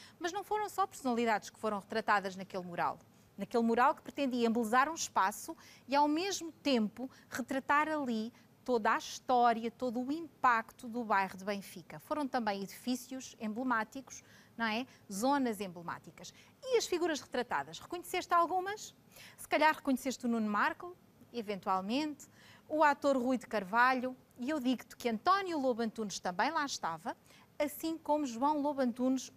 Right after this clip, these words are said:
um dos seus irmãos. Então, percebemos que o bairro de Benfica continua a funcionar como uma pequena comunidade, ou uma grande comunidade, de certa forma autónoma,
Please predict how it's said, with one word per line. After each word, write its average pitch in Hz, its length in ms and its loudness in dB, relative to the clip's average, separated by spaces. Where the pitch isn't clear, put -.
um 320 260 -8
dos 226 240 -4
seus 277 460 -2
irmãos. 190 680 -6
Então, 285 340 -4
percebemos 311 580 -4
que 285 380 -4
o 240 100 -6
bairro 254 300 2
de 220 80 -6
Benfica 247 480 -2
continua 254 840 0
a 294 180 0
funcionar 233 1000 0
como 311 500 0
uma 330 380 -2
pequena 302 920 -2
comunidade, 214 760 2
ou 220 80 2
uma 196 180 0
grande 254 680 4
comunidade, 202 720 2
de - 80 -20
certa 339 240 0
forma 233 340 2
autónoma, 262 640 0